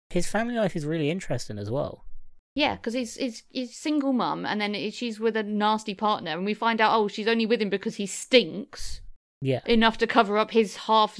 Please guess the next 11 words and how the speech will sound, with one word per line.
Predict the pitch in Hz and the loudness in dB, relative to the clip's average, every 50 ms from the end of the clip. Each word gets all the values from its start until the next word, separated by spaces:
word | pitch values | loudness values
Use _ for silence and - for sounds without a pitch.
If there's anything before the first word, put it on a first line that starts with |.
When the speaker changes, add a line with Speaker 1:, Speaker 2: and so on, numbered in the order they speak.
| 196 185 185 | -12 -12 -8
Speaker 2:
god | - 196 214 208 185 | -2 -2 0 -2 0
blood | - 208 202 202 202 175 | 0 2 2 2 2 2
smell, | - - - - 214 226 233 208 151 80 - 151 175 185 | -2 -12 -8 -2 0 2 2 2 2 0 -2 -4 -4 -4
so | - - 202 | -4 -2 -2
that's | 196 - - | -2 -2 -2
why | - 208 | -2 -2
they | 196 196 | -2 -2
haven't | 202 202 208 185 | -2 -4 -4 -6
found | - - 214 220 254 277 | -2 0 0 0 0 -2
him | 339 339 | -4 -6
yet. | 359 381 392 370 | -4 -4 -4 -4